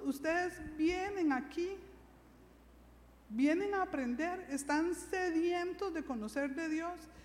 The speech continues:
están sedientos de conocer y llevar la palabra a mucha gente. Y yo quiero honrarlos, porque están aquí, no están en Liberia con los ángeles azules, están aquí,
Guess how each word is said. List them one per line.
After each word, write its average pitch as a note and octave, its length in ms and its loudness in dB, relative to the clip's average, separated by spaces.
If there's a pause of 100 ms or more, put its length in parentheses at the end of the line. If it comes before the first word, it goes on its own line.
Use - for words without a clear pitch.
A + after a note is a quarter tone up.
(120)
están D4+ 400 2
sedientos F4+ 840 0
de E4+ 100 -4
conocer C#4 600 -2 (380)
y C#4+ 160 8
llevar B3 380 6
la F#4+ 200 2
palabra D4+ 640 4
a - 20 2
mucha D#4 400 2
gente. F#4+ 480 -4 (960)
Y A#3+ 60 0
yo C#4+ 160 2
quiero F#4+ 360 0
honrarlos, D4+ 1000 0 (760)
porque C4+ 240 4
están D#4+ 300 2
aquí, G4 220 0 (520)
no B3+ 120 6
están F4 360 4
en D#4 580 2
Liberia C#4 680 2
con A#3+ 160 4
los A#3 160 2
ángeles F4 400 2
azules, D#4+ 520 0
están D#4 320 0
aquí, G#4+ 240 -2